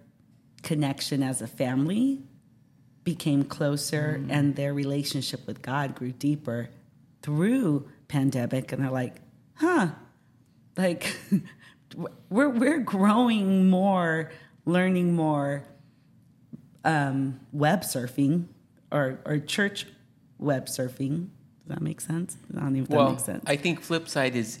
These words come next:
Speaker 2: is there any correlation that Sunday brunch attendance has increased?
Speaker 1: Oh, yeah. I mean, many <laughs> Sunday. Well, you know, we, we, we, we are Sunday brunchers. Um, although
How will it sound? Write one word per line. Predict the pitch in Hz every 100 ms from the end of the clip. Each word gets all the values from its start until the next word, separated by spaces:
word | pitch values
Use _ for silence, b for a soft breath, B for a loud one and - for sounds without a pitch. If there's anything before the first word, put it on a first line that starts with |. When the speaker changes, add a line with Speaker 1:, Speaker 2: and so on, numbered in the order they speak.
| -
Speaker 2:
is | 127 120
there | 135
any | 147 143
correlation | 143 123 117 120 117 113
that | 113 - -
Sunday | - - 127 120 110
brunch | - 123 127 123 - - -
attendance | 107 - 110 98 92 87 -
has | 98 -
increased? | - 101 - 135 104 90 156
Speaker 1:
Oh, | 185 180 143 143
yeah. | 160 160
I | 135
mean, | 151 156
many | 175 180 240 214
<laughs> | -
Sunday. | 175 247 - 226 - B B B
Well, | 359 440
you | 381 403
know, | 302 262
we, | 285 294 285
we, | 202 202
we, | 170 151 160 175 208
we | 170 170 170
are |
Sunday | 220 - 214 240
brunchers. | 220 185 156 - 156 196 - B B B B B
Um, | 185 175 156 151 151 151 151 B B -
although | 196 285 233 269 359 359 175 156 170